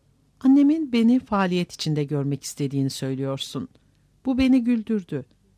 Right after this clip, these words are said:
Şimdi de faal değil miyim? Ve aslında hepsi bir değil mi?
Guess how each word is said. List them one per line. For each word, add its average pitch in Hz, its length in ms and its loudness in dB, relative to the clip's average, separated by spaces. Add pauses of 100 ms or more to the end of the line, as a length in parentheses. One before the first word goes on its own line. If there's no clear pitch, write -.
(140)
Şimdi 190 400 0
de 175 100 0
faal 160 380 -2
değil 175 220 -2
miyim? 196 340 -2 (500)
Ve - 80 -2
aslında 160 540 -4
hepsi 214 440 -6
bir 180 220 -4
değil 175 280 -4
mi? 143 200 -4